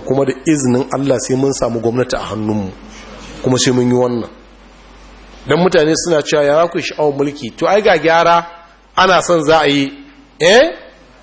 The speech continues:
Ba za a yi ba. Yanzu misali, a ce muna zaune sai aka ce, "Yau sarkin daga shi ne shugaban ƙasar Najeriya." Yanzu wannan karatun ba fa sai mun ce, "Dan Allah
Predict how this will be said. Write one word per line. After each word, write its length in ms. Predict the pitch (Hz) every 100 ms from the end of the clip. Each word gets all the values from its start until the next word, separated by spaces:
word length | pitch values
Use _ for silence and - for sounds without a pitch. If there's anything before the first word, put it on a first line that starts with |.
| - - _ - -
Ba 80 | -
za 140 | 190
a 60 | 160
yi 120 | 110
ba. 140 | 95 98 - - - - - -
Yanzu 200 | 147 240
misali, 540 | 247 - 190 185 170 110 - - - - -
a 80 | 151
ce 140 | -
muna 260 | 180 208 196
zaune 260 | 147 147 165
sai 160 | 180
aka 200 | 180 160
ce, 260 | 147 175 117 - - - - - -
"Yau 140 | 165 185
sarkin 400 | 165 147 175 160
daga 320 | 160 156 160
shi 200 | - 170
ne 260 | 165 147 151 - -
shugaban 400 | - 131 135 151
ƙasar 240 | 165 165
Najeriya." 640 | 165 151 123 135 135 131 - - - -
Yanzu 220 | 139 165
wannan 240 | 214 262 247
karatun 400 | 180 170 208 190
ba 120 | 160
fa 80 | 175
sai 100 | 185
mun 100 | 196
ce, 100 | 196
"Dan 140 | 170 170
Allah 400 | 185 190 175 170